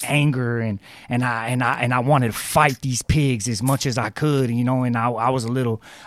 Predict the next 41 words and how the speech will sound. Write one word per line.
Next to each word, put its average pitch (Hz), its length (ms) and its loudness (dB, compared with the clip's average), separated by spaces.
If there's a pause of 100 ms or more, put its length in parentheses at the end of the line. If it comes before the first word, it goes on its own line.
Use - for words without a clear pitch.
I 131 60 4
was 139 120 4
a 139 60 2
little 131 180 2
crazy, 131 600 0
uh, 120 340 -2 (100)
uh, 120 300 -2 (300)
flaco 135 460 2
loco 156 300 2
when 123 180 0
I 120 100 0
was 117 140 0
in 120 80 0
juvenile 117 360 0
hall, 110 340 -2 (420)
pounding 135 400 2
on 123 140 -2
the 107 80 -4
doors. 131 540 -2
I 113 100 0
was 113 140 -6
always 127 380 2
trying 123 220 0
to 120 60 -2
get 123 160 -2
at 123 160 0
the 104 80 -6
pigs, 131 420 -2
always 123 380 -2
fighting, 131 640 0 (320)
and, 117 400 -4
but 120 160 -4
that's 131 260 0
where 123 140 -4
it 113 80 -6
stems 139 340 -2
from. 110 300 -6
It 101 80 -8
stems 127 320 -2
from 120 180 -4
that, 110 240 -8